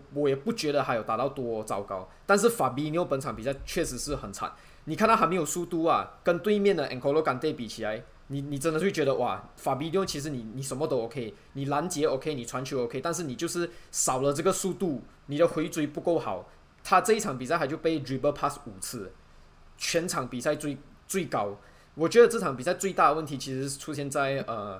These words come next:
Fabinho 啊。但是其实你讲回来啦，Kovacic 那个进球真的是 wonder goal，那个我真的是没有办法讲，那个真的太漂亮了。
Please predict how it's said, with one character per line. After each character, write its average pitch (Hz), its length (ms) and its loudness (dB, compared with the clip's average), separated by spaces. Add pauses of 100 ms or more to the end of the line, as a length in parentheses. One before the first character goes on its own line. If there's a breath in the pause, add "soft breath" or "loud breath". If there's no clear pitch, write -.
(120)
Fabinho 120 480 -6
啊。 110 180 -4 (220 loud breath)
但 226 120 6
是 233 160 2
其 185 160 -2
实 190 140 -2
你 135 180 -4 (120)
讲 120 280 -2
回 139 180 0
来 135 160 2
啦， 117 280 -2 (400 loud breath)
Kovacic 165 520 4
那 160 100 0
个 175 100 0
进 175 160 -2
球 127 300 -4
真 135 120 -6
的 131 60 -4
是 147 120 -2
wonder 113 300 -2
goal， 107 260 -6
那 156 100 -2
个 190 100 6
我 131 260 0
真 143 160 -2
的 147 60 2
是 151 80 -6
没 147 80 -4
有 135 60 0
办 135 160 0
法 98 120 -6
讲， 92 220 -10
那 156 120 -2
个 185 120 4
真 151 160 0
的 123 80 -4
太 139 160 -4
漂 120 200 -4
亮 110 120 -6
了。 - 140 -16